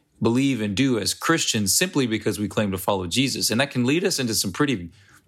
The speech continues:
pretty severe errors, and we've seen that in the history of, of human. And so faith and deeds in this area,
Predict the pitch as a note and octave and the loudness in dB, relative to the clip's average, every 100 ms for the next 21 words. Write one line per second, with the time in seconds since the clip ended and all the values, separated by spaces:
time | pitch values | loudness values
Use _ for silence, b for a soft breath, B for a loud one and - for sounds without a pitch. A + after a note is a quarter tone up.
0 | - _ - D#3+ - G#2 A2+ A2 A#2 A#2+ | -20 _ -2 0 2 2 2 2 2 0
1 | F#2 G#2+ G#2 - - C#3+ A2+ G2 G2 F#2 | 0 -2 0 2 2 2 2 0 0 -4
2 | E2 - - F#2 D#2 D2+ B B - G2+ | 0 0 0 -4 -8 -10 B B 0 2
3 | F#2 E2+ - G2 F#2 A2 C3 A#2+ G#2+ D3+ | 2 -2 -2 0 0 0 0 2 2 2
4 | C3 A#2+ B B - E3+ G3+ G#3 E3 B2+ | 2 -2 B B 0 2 2 0 -2 2
5 | D3+ D3 B2+ B2+ C3 - A2+ G#2+ G#2+ G#2 | 2 2 2 0 0 2 2 2 2 2
6 | G#2 | 0